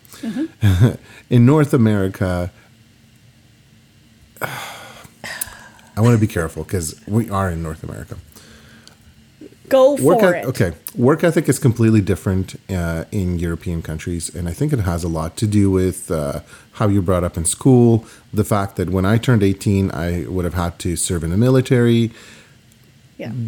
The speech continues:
Speaker 2: Things are completely different. So there's a lot more entrepreneurial drive, entrepreneurial spirit in North America because, uh, it's a little bit more, um,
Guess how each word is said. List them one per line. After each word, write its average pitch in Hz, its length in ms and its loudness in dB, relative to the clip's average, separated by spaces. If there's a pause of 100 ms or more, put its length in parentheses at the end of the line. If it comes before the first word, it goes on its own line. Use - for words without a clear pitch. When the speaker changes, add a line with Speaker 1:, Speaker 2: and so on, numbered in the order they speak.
(140)
Speaker 2:
Things 127 420 4
are 117 100 0
completely 95 360 0
different. - 380 -8
So 101 260 2
there's 101 240 2 (100)
a 101 60 -2
lot 104 500 0
more 117 360 4
entrepreneurial 98 920 0
drive, 85 400 -2
entrepreneurial 87 640 -6
spirit 82 500 -6 (120)
in 87 240 -6
North 78 220 -8
America 101 480 -2
because, 82 720 -8 (440)
uh, 80 320 -6
it's - 200 -4
a - 20 0
little 113 260 2
bit 101 300 0
more, 95 720 -2
um, 73 500 -10